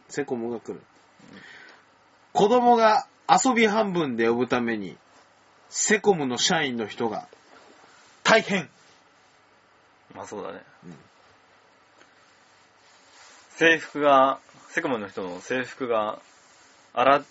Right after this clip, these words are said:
Speaker 2: うタイミングがなくなるので、しょうがなくジャージを着出す。
Speaker 1: あー、ジャージを着出す。
Speaker 2: うん。
Speaker 1: なるほどね。しかし、今の日本、そんなに治安が良くないために、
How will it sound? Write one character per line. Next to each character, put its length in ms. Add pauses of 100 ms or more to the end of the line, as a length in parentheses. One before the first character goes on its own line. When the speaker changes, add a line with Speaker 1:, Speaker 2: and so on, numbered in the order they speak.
Speaker 2:
う 120
タ 140
イ 40
ミ 120
ン 80
グ 80
が 60
な 120
く 40
な 60
る 60
の 60
で、 80
し 100
ょ 20
う 40
が 60
な 60
く 80
ジ 140
ャ 60
ー 40
ジ 120
を 80
着 120
出 80
す。 220 (580)
Speaker 1:
あ 200
ー、 40
ジ 100
ャ 20
ー 40
ジ 60
を 60
着 80
出 100
す。 160 (1400)
Speaker 2:
う 20
ん。 40
Speaker 1:
な 60
る 60
ほ 200
ど 60
ね。 60 (3250)
し 120
か 120
し、 280
今 260
の 140
日 120
本、 260 (2500)
そ 180
ん 60
な 160
に 80
治 200
安 160
が 100
良 120
く 100
な 140
い 80
た 120
め 120
に、 220